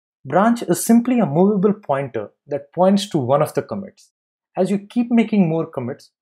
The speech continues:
the branch moves too and points to the latest commit.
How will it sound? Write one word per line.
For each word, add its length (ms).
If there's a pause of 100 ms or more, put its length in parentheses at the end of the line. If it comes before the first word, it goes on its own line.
(100)
the 140
branch 380
moves 340
too 280 (120)
and 160
points 280
to 100
the 100
latest 400
commit. 280